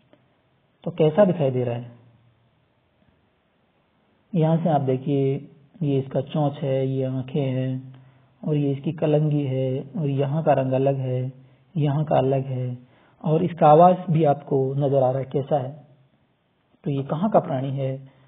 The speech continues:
और किस स्थान पर पाया जाता है? अपने मरुस्थल में पाया जाता है और उनकी संख्या बहुत कम हो गई है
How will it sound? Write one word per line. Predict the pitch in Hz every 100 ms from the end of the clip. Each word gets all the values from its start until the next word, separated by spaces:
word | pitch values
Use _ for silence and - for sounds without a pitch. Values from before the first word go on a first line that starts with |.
| _ _ _ _
और | 202 165 160 -
किस | - -
स्थान | 185 - 170
पर | 170
पाया | 175 170 170
जाता | 175 131 156
है? | 147 165 226
अपने | 285 - 160
मरुस्थल | 147 151 - 151
में | 147 143
पाया | - - - 127
जाता | 143 143 170
है | 185
और | 185 147
उनकी | 156 151
संख्या | - 175 175
बहुत | 151 214 -
कम | 175
हो | 147 131
गई | 127 135
है | 147 -